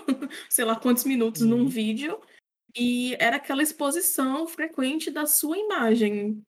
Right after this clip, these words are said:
Speaker 1: sabe? Enquanto
Speaker 2: totalmente.
Speaker 1: as pessoas te conheciam e conheciam suas opiniões. E o podcast, ele quebra isso. A gente vê podcasts, né, a galera gravando no estúdio e tal, mas isso não é uma obrigação,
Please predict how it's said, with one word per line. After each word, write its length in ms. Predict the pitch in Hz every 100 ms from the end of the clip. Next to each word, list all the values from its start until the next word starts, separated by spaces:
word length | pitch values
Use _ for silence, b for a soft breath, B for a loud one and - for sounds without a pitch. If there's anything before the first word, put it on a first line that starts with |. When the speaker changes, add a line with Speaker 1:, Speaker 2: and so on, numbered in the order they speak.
| -
Speaker 1:
sabe? 360 | 156 147 220
Enquanto 380 | 247 - 240 180
Speaker 2:
totalmente. 220 | 151 143 254
Speaker 1:
as 100 | -
pessoas 300 | 247 254 -
te 120 | -
conheciam 800 | - 240 254 294 - 208 214 233
e 60 |
conheciam 320 | 233 233 233 233
suas 160 | 233
opiniões. 460 | 233 247 294 226 208 B B B B
E 160 | 254 294
o 160 | 302 - _
podcast, 540 | 285 285 311 294 285
ele 120 | 330 339
quebra 520 | - 330 349 285 247
isso. 380 | 208 202 - 208
A 60 |
gente 300 | 220 226 - _
vê 320 | 247 233 277
podcasts, 640 | 339 269 262 240 269 -
né, 80 | 233
a 40 | 226
galera 240 | 220 214
gravando 640 | 214 220 233 214 233 277 214
no 80 |
estúdio 460 | 214 214 233 269 233
e 40 | 220
tal, 260 | 220 294 B B B -
mas 200 | 262 277
isso 120 | 302
não 140 | 302 311
é 60 |
uma 180 | 370 392
obrigação, 880 | 311 277 247 254 254 - 220 196 214